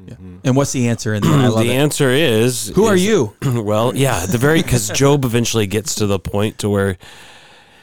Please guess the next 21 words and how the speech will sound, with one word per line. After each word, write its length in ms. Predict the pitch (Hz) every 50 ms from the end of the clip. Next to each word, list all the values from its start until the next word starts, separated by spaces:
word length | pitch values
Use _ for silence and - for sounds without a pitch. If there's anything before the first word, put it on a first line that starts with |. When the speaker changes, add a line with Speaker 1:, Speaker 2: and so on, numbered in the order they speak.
| _ _ _ _ _ _ _ _ _
Speaker 3:
yeah, 360 | - 127 123 107 95 - -
we're 140 | 113 127 135
told 280 | - - 151 170 151 120
he 120 | 117 135
didn't 200 | 139 151 - 135
do 80 | 131 135
anything 260 | 135 135 127 127 120
wrong, 280 | 107 107 113 131 139 135
and 140 | - - 104
even 240 | 110 113 117 120 110
God 280 | 110 120 123 123 113
says, 420 | - - 110 104 87 - - - -
yeah, 180 | - 110 110 95
he 180 | - - 110
didn't 180 | 110 113 - 101
do 80 | 104
anything 260 | 101 98 90 92 90 90
wrong 300 | 92 107 113 107 98 -
to 120 | - -
get 280 | 82 82 120 143 - -
this. 440 | 98 78 73 85 - - - -